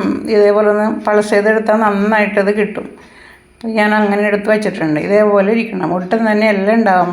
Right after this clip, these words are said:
പാടില്ല. ഇനി ഈ ചിക്കൻ വെച്ചാണ് നമ്മൾ തോരൻ ഉണ്ടാക്കുന്നത്. നല്ല അടിപൊളിയായിട്ട് നമുക്ക് ഈ ഇത് വെച്ച് നമുക്ക് തോരൻ ഉണ്ടാക്കാം. ഇനി നമുക്ക്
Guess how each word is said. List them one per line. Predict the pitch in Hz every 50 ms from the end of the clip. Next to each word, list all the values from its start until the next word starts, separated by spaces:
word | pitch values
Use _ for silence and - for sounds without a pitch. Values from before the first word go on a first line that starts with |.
| 175
പാടില്ല. | 170 160 160 156 160 170 208 226 - - - - - _ _ _ - - _ _ _ _ _ _ _ _ _ _ _ - - - _ _ _ _ _ - - - - - _ _ _ _ _ _ - - _ _ _ _ _ _ _ _ _ _ _ _ _ _ _ _ _ _ -
ഇനി | 214 208 214 214
ഈ | 226 226 226
ചിക്കൻ | 262 233 - - 208 202 202 196 196
വെച്ചാണ് | 196 196 190 185 196 247 269 254
നമ്മൾ | 220 190 175 175 202 262 - - - - - - - _ _ -
തോരൻ | 226 226 226 214 214 196 170
ഉണ്ടാക്കുന്നത്. | 160 147 147 - - - 143 139 135 143 156 - - - - _ _ - - - - - - _ _ _ -
നല്ല | 190 202 226 240 - - 202
അടിപൊളിയായിട്ട് | 208 214 240 254 254 226 196 202 202 196 196 196 208 208
നമുക്ക് | 202 196 196 196 220 220 202
ഈ | 196 202 208 202 - - - -
ഇത് | - 196 196 185
വെച്ച് | 180 190 240 -
നമുക്ക് | 190 180 180 185 - - -
തോരൻ | 233 214 202 180 180 160 147
ഉണ്ടാക്കാം. | 143 147 156 - - - - - - - - -
ഇനി | 214 226 247 262 240
നമുക്ക് | 226 208 196 208